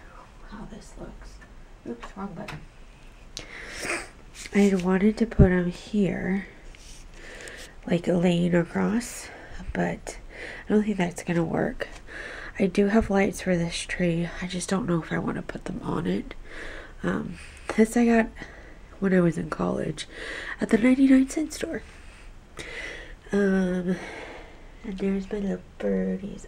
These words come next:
I love them. They're so cute. I still need to do something with that. Um, but yeah, so I've got some ideas. We're not fully a hundred percent ready for Christmas yet. We got our stockings up though.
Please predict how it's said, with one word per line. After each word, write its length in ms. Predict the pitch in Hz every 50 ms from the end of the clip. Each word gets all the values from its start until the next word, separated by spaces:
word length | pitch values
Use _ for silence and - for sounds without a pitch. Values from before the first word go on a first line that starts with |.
| - -
I 40 |
love 360 | 220 - - - - - - -
them. 160 | - - -
They're 120 | - - -
so 160 | - - - -
cute. 300 | - - - - - - - - - - - - - - - - -
I 40 | 175
still 260 | - - - 165 151
need 180 | 151 151 143 -
to 80 | -
do 120 | - - 139
something 380 | - - - 208 - - -
with 160 | - 180 - -
that. 240 | - - - - - - - - - - - - - -
Um, 340 | 208 - - - - - - - - - - - - - - - - -
but 220 | - 240 254 -
yeah, 240 | 294 294 247 202 190 -
so 400 | - - - 196 185 180 185 180 - - - - - - - - - - - - - - - - - - - - - - - - -
I've 120 | - - -
got 120 | 269 277
some 160 | - - 277
ideas. 480 | 262 254 262 254 262 240 - - - -
We're 80 | 226
not 200 | 240 269 269 -
fully 440 | - - - 269 269 262 277 277 269
a 40 | 262
hundred 380 | 247 226 - 262 254 247 240 233
percent 420 | 233 233 - - 233 226 220 - - - - - - - - - -
ready 220 | 226 233 247 233
for 160 | 226 - 240
Christmas 440 | 233 - 269 262 - 208 185 - -
yet. 200 | - - 277 - - - - -
We 120 | - 226 220
got 160 | 233 220 220
our 60 | 226
stockings 480 | - - 240 254 294 - 240 190 151 165
up 140 | 165 - -
though. 180 | 185 196 220